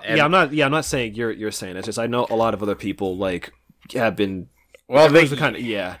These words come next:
Speaker 2: pointing the blame at him when it's like there's other people involved.
Speaker 1: Yeah, I, yeah. I mean,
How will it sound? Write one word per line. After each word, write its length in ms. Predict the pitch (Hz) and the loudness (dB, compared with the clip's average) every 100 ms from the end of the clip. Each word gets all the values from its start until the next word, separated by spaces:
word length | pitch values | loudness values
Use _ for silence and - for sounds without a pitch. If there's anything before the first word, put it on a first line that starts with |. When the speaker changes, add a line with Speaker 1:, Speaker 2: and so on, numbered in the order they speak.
| _ _ - | _ _ -4
Speaker 2:
pointing 240 | - 151 | 2 2
the 120 | 131 101 | 2 -4
blame 300 | 123 123 113 | 0 0 0
at 80 | |
him 240 | 101 110 104 | -2 -4 -4
when 80 | 95 | -6
it's 160 | - | -6
like 180 | 101 92 | -6 -4
there's 320 | 101 92 110 - _ _ _ | -6 -6 -10 -20 _ _ _
other 220 | - 101 | -4 -2
people 480 | 87 98 85 90 82 - - | -4 -4 -6 -6 -6 -12 -14
involved. 360 | - 90 87 127 | -10 -6 -2 4
Speaker 1:
Yeah, 320 | 151 131 113 | 8 8 6
I, 220 | - 139 139 | 4 2 2
yeah. 300 | 123 151 123 | 4 6 6
I 80 | |
mean, 500 | 117 127 120 113 98 | 4 2 0 -2 -8